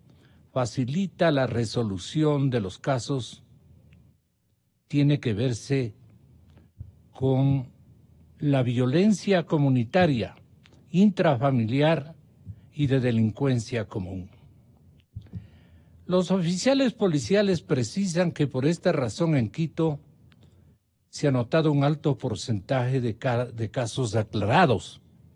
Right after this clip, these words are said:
De cua-, cuarenta y cuatro muertes violentas reportadas en este año, en treinta y uno hubo personas aprehendidas,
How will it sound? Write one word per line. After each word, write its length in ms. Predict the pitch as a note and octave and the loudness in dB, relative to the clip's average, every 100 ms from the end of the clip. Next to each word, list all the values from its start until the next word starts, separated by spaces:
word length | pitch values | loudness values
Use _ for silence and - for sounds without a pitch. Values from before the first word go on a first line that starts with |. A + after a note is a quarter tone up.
| _ - - _ _ _ _ _ | _ -20 -20 _ _ _ _ _
De 240 | A#2+ C3 | -2 -2
cua-, 300 | - C3+ B2 - - | 0 0 0 -6 -8
cuarenta 420 | C#3 C3 B2+ C3 | 0 0 2 0
y 60 | A#2+ | -2
cuatro 440 | - A3+ A3+ A#3 | 0 -2 0 2
muertes 560 | D#3+ D#3 D#3 - C#3+ - | 4 4 2 0 -2 0
violentas 760 | A#2+ G#2 B2+ C3 C#3+ B2 - - | -2 0 0 0 0 -2 -4 -14
reportadas 1040 | - - D#3 F3 A#2+ - - B2+ A#2+ A2+ - | -10 0 0 0 -6 -4 -2 0 0 -2 -6
en 140 | G#2+ | -6
este 320 | G#2+ A2 A#2 A2 | -6 -6 -4 -2
año, 380 | A2 G#2+ A2 - - - - - _ - _ _ _ _ _ _ _ _ _ | -2 -2 -4 -8 -20 -20 -20 -20 _ -20 _ _ _ _ _ _ _ _ _
en 240 | E3 E3 D3+ | 0 2 2
treinta 340 | D#3+ D#3 D#3+ | 2 2 2
y 140 | D#3+ G#3 | 0 2
uno 160 | A#3+ | 2
hubo 320 | A3+ A3 G3+ | 4 4 2
personas 720 | - C3+ - F3 E3+ D#3 - - - | 0 -4 -2 0 2 0 -4 -12 -4
aprehendidas, 1000 | G3+ G3+ F#3+ F3 E3 G3+ C3+ - - - | -4 -2 -2 -2 0 0 -2 -4 -12 -20